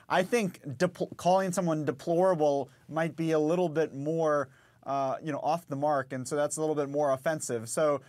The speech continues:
uh, I think DeSantis has, uh, you know, issues with his personality in terms of, uh, he has had six months on the,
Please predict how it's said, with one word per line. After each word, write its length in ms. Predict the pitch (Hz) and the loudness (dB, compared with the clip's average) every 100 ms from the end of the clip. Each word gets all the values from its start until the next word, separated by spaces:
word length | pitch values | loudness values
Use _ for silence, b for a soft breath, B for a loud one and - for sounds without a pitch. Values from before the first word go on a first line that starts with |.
| B B | B B
uh, 120 | 147 | -2
I 160 | 131 175 | 0 -2
think 240 | 214 190 | -2 -4
DeSantis 680 | 180 175 190 202 196 175 - b b b | -4 -2 -2 -2 -2 -4 -6 b b b
has, 340 | 170 170 156 | -2 -2 -4
uh, 320 | - - 139 - | -8 -8 -8 -6
you 100 | 185 | -4
know, 100 | 165 - | -4 -2
issues 320 | 214 233 202 | -2 -2 -2
with 100 | 196 | -2
his 160 | 190 185 | -2 -2
personality 680 | - 208 180 175 233 175 139 | -2 -2 0 2 2 0 -2
in 140 | 147 | -6
terms 400 | - 175 170 160 | -4 -2 -2 0
of, 240 | 165 160 139 B B - | 0 0 -2 B B -2
uh, 160 | 147 | 0
he 280 | 131 - 202 | 0 -2 0
has 180 | 190 175 | 0 0
had 360 | 175 190 185 | 2 2 2
six 640 | 139 - 208 202 - - - - | 0 -2 -2 -2 -4 -4 -6 -10
months 480 | 143 170 185 175 - 135 | -2 0 0 -2 -6 -2
on 340 | 151 185 185 | 0 0 0
the, 460 | 180 170 165 160 | 2 4 4 2